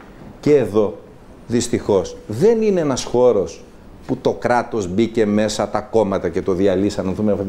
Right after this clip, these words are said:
τη λογική. Ήταν ένας χώρος που ήταν έξω από την εποπτεία του κράτους. Οι καθηγητές ψηφιζόντουσαν από τους φοιτητές, μέσα υπήρχε το αυτοδιοίκητο,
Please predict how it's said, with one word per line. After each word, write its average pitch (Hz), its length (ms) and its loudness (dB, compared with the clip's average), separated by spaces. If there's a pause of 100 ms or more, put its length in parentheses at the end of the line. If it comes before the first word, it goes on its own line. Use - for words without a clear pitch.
τη 98 60 -4
λογική. 90 460 -2 (560)
Ήταν 254 240 0
ένας 190 220 0
χώρος 123 380 2
που - 100 -8
ήταν 190 240 0
έξω 208 400 0 (500)
από 156 320 2
την 160 160 0
εποπτεία 156 420 0
του 240 120 -4
κράτους. - 480 0 (300)
Οι - 100 2
καθηγητές 139 760 2
ψηφιζόντουσαν 123 800 0
από 101 160 0
τους 82 160 -6
φοιτητές, 208 600 0 (540)
μέσα 185 360 4
υπήρχε 160 360 2
το 143 140 2
αυτοδιοίκητο, 170 960 2